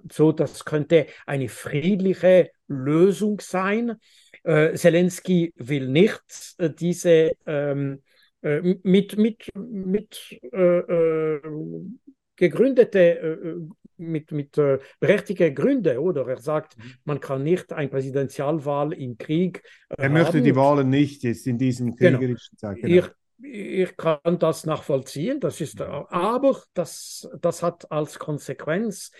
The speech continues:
Speaker 1: dass vielleicht diesen Regimenwechsel könnte,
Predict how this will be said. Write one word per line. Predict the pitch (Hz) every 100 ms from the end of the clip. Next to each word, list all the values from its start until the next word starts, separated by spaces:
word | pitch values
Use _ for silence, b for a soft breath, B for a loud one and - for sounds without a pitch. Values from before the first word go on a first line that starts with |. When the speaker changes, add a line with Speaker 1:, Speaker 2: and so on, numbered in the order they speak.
| B B _
Speaker 1:
dass | 156 147
vielleicht | - 160 156 165 - _ -
diesen | 160 156 151 135
Regimenwechsel | 139 120 156 165 139 135 139 - 170 -
könnte, | - 175 208 180 _ _ 185 151